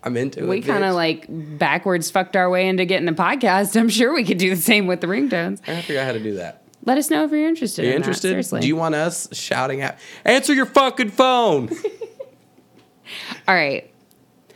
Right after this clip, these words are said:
Speaker 2: I've told you what I'm not gonna talk about. Now I'm gonna tell you what I'm gonna talk about.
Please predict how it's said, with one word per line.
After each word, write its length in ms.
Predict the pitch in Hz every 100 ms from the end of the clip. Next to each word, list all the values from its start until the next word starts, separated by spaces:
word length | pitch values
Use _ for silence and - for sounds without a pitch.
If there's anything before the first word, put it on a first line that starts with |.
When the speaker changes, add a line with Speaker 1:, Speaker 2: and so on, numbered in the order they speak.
| - _ _ _ _ _ _
Speaker 2:
I've 100 | 185
told 220 | 185 233 208
you 80 |
what 100 | 247
I'm 80 | 254
not 180 | 240 196
gonna 140 | 175
talk 200 | 160 147
about. 400 | 151 78 78 87 - _ _
Now 220 | 190 190 170
I'm 140 | 170
gonna 140 | 156
tell 140 | 151 160
you 100 | 151
what 100 | 98
I'm 60 |
gonna 160 | 98 92
talk 200 | - 67
about. 340 | - 62 53